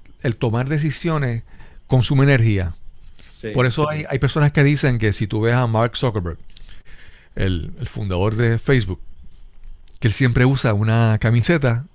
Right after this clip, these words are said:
Speaker 1: gris, gris.
Speaker 2: Su
Speaker 1: Y tal
Speaker 2: uso
Speaker 1: vez
Speaker 2: de
Speaker 1: uno, es, o en el caso de Steve Jobs, el turtleneck y, y maones. Y muchas personas piensan que el tomar decisiones gasta, gasta, o sea, tu capacidad de tomar decisiones, la energía que tú utilizas para eso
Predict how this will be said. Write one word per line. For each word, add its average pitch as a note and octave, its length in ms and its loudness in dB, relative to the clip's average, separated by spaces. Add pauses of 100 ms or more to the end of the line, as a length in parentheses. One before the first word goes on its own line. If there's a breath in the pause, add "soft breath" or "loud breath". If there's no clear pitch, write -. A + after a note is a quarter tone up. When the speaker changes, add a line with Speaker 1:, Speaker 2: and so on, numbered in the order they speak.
(140)
Speaker 1:
gris, A#2+ 500 -4
gris. A2 400 -8 (1600 loud breath)
Speaker 2:
Su - 200 -6
Speaker 1:
Y A#2 80 2
tal G#2+ 140 0
Speaker 2:
uso - 0 -
Speaker 1:
vez A2 120 4
Speaker 2:
de - 20 8
Speaker 1:
uno, C3 340 2 (580)
es, - 200 -4
o A#2+ 160 -2
en A2+ 80 2
el G#2+ 60 0
caso A2+ 200 2
de B2 60 8
Steve A#2+ 240 4
Jobs, B2+ 220 4
el G2 140 -2
turtleneck G#2+ 600 -2 (340 loud breath)
y, A2 340 4
y G#2 40 4
maones. A2 500 2 (640 loud breath)
Y C3+ 680 4 (180)
muchas D3+ 280 2
personas G3+ 300 2
piensan A#3 460 -4
que B2+ 400 2 (420 loud breath)
el D3 180 6
tomar E3+ 400 6
decisiones G3 640 2
gasta, C3+ 800 4 (240)
gasta, C3+ 640 2
o - 20 -2
sea, B2 180 2
tu B2+ 160 2
capacidad C3+ 500 4
de D#3 80 0
tomar D#3+ 200 0
decisiones, D#3+ 600 0
la C3+ 120 0
energía A2+ 260 2
que D3+ 60 -2
tú D#3 100 -4
utilizas D#3 280 -2
para D#3+ 160 -2
eso D3+ 280 -6